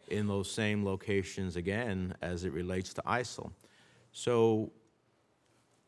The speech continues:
how, how is this different? How, how is it that you're suggesting that we are not repeating past mistakes in terms of holding territory after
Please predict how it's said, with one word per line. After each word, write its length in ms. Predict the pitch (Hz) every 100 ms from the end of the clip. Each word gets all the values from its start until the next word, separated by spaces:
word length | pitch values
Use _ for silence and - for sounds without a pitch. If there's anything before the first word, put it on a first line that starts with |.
| _ _ _ _ _ _ _ -
how, 340 | - 151 139 -
how 220 | 139 139
is 140 | 113
this 160 | 104 -
different? 400 | 113 110 - - _ _ -
How, 260 | - 107 -
how 240 | 110 135
is 140 | 123 104
it 140 | 92
that 220 | 101 92 92
you're 260 | 95 92
suggesting 580 | - 87 85 107 104 98
that 140 | 85
we 140 | 98 101
are 140 | 95
not 240 | 95 95 -
repeating 500 | 87 - 98 92 82
past 420 | 104 98 98 -
mistakes 640 | 85 - 113 85 78 -
in 100 | 85
terms 360 | 95 92 90 87
of 180 | 87 - - - - - _
holding 480 | - 117 101 98 92
territory 800 | 110 107 104 - 104 95 90 87
after 640 | 101 104 110 - 104 87